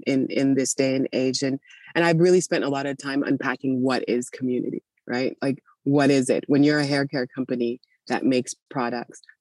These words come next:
what is community? And for me, community is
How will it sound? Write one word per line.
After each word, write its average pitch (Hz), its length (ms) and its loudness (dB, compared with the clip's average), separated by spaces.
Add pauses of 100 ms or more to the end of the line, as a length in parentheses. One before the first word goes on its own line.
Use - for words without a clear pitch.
(260)
what 143 320 4
is 135 180 2
community? 127 540 -2
And 135 180 0
for 156 80 0
me, 156 300 4
community 139 760 0
is 127 320 -4